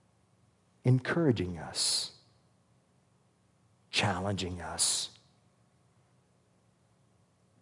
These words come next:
Thank you that you love us, and thank you that you freed us, and thank you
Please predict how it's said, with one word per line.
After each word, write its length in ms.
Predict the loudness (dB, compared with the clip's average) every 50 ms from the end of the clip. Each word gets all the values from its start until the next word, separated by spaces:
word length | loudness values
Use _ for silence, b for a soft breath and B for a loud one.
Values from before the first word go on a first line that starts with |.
| _ _ _ _ _ _ _ _ _ _ _ _ _ _ _ _ _ _ _ _ _ _ _ _ _ _ _ _ -20 -18
Thank 320 | -6 -2 0 0 2 2 2
you 80 | 2
that 240 | 2 2 -2 -4 -4
you 80 | -4 -4
love 400 | -2 -4 -4 -4 -4 -4 -4 -6
us, 400 | -6 -4 -2 -2 -2 -2 -4 -8 -12 -10
and 180 | -10 -10 -10
thank 460 | -10 -8 -6 -4 -4 -4 -6 -8 -10 -12
you 240 | -12 -14 -16 -18 -20 -20 _ _ b b b b b b b b _ _ _ _ _ _ _ _ _ _ _ _
that 180 | -12 -10 -8 -8
you 80 | -8
freed 480 | -10 -12 -16 -14 -10 -8 -6 -6 -6 -6
us, 500 | -6 -4 0 2 2 2 0 -2 -8 -14 -20 -20 -20 _ _ _ _ _ -10
and 140 | -8 -8 -8
thank 500 | -8 -8 -4 -2 -2 0 -2 -4 -6 -8
you 240 | -10 -8 -10 -10 -12